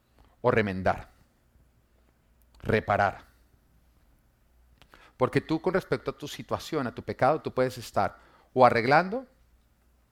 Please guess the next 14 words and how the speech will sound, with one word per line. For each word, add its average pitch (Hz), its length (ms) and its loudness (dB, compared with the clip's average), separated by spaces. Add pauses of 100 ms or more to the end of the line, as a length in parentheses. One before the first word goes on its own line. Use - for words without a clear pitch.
(360)
o 110 140 2
ocultando. 90 600 -4 (240)
No 110 80 -10
se 104 100 -6
puede 117 180 -2
hacer 113 160 -6
las 110 100 -4
dos 104 140 -8
al 110 80 -10
mismo 107 120 -10
tiempo. 82 300 -14 (1600)
Porque 120 220 -6
para 104 200 0
reparar 104 540 0